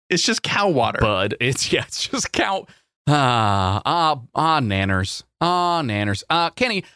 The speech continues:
Speaker 2: I've got another story here for us. Four restaurants are finalists for twenty nineteen's Best Restroom Contest.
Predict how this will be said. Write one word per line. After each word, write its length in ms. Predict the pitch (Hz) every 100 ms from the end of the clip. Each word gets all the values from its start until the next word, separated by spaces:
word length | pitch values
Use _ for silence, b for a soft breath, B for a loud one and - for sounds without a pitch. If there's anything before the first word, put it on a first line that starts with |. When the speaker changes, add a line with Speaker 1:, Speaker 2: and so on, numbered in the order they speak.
| B
Speaker 2:
I've 180 | - 240
got 260 | 202 175 170
another 640 | 139 131 117 113 127 117 107
story 420 | - 143 175 143
here 180 | 113 123
for 240 | 135 143
us. 140 | 156 - b b _ _ _ _ _ _
Four 560 | - 220 262 277 - 156
restaurants 600 | 160 160 - 165 160 -
are 180 | 135 127
finalists 880 | 110 147 147 170 175 175 - - -
for 160 | - 139
twenty 340 | 127 165 226
nineteen's 640 | 196 220 175 165 151 135 -
Best 600 | 110 95 127 135 - -
Restroom 640 | 117 113 117 - 127 113 101
Contest. 840 | 117 107 107 110 92 82 - -